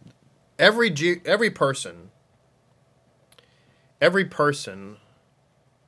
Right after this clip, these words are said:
every single human being, uh, I've shared this before, but let me just point out, has this little indent. You can't see, like, I've, I've got a mustache, so,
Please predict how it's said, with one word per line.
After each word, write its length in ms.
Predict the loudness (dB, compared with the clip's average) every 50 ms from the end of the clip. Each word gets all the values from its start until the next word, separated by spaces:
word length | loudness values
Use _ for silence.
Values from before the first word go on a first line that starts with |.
| _ _ -8
every 200 | -6 -4 -4 -4
single 260 | -4 -4 -4 -4 -4
human 300 | -4 -6 -6 -6 -8 -8
being, 400 | -8 -8 -8 -8 -10 -12 -14 -18 _ _ _ _ _ _ _ _ _ _ _ _ _ _ _ _ _ _ _ _ _ -6
uh, 220 | -4 -2 0 2 2
I've 120 | 2 2
shared 200 | 2 2 2 2
this 100 | 2 -2
before, 320 | -6 -8 -6 -4 -4 -4 -2
but 80 | -2
let 100 | -4 -4
me 80 | -6 -6
just 200 | -8 -10 -10 -12
point 180 | -10 -10 -8
out, 220 | -10 -10 -12 -8 -2
has 260 | 0 2 2 2 0
this 200 | -4 -8 -6 -4
little 220 | -4 -2 -2 -2
indent. 380 | -4 -4 -6 -6 -8 -8 -8 -8
You 40 | -6
can't 220 | -4 -4 -4 -4
see, 140 | -6 -6 -6
like, 120 | -4 -4
I've, 140 | -6 -8 -8 -8
I've 80 | -8 -6
got 140 | -6 -6 -6
a 40 | -6
mustache, 640 | -8 -10 -12 -12 -10 -8 -8 -8 -10 -12 -16 -14
so, 180 | -12 -12 -12